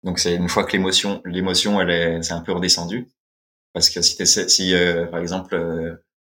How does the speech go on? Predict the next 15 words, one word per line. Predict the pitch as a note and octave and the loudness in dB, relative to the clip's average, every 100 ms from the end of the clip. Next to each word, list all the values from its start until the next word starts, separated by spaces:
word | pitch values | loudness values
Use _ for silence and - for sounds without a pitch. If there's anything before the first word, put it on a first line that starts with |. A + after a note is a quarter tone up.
| _ | _
un | - F#2 | -10 -4
collègue | G2 F#2+ | 2 2
qui | F#2 G2+ | 2 -2
vient | F2+ F#2+ | 0 0
te | |
voir, | F2+ G2 G#2 - _ _ _ _ _ - | 2 4 2 0 _ _ _ _ _ -4
euh, | F2+ E2+ E2+ | 0 0 -2
quand | F#2+ F2 | -4 -2
t'es | F#2+ | 0
encore | F2 F#2 - | 0 -2 -2
super, | F#2+ G2+ F#2+ | -2 0 2
euh, | F#2+ F2+ | 2 2
super | - F#2+ | 0 -2
en | F2+ | -2
colère, | F2+ F#2+ A2+ A2+ - | 0 2 2 0 -12